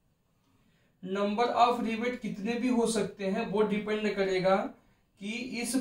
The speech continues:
प्लेट का ब्रीथ कितना है। But हमें यहाँ पे क्या है, रिवेट लाइन से मतलब है।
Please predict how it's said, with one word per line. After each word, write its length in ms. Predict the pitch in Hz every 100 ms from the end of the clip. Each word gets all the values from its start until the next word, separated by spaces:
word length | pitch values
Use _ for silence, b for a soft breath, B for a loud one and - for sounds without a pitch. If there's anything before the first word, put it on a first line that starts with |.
| -
प्लेट 380 | 202 196 202 -
का 140 | 233 208
ब्रीथ 460 | 175 208 - 180
कितना 440 | 180 - 165 165 165
है। 240 | 196 185 135 b b b
But 240 | 170 226 196
हमें 240 | 196 240
यहाँ 220 | 220 208
पे 180 | 214 220
क्या 180 | 180 208
है, 140 | 233 185
रिवेट 360 | 214 247 254
लाइन 300 | 226 226 254 214
से 120 | 220
मतलब 440 | 185 170 160 151
है। 120 | 180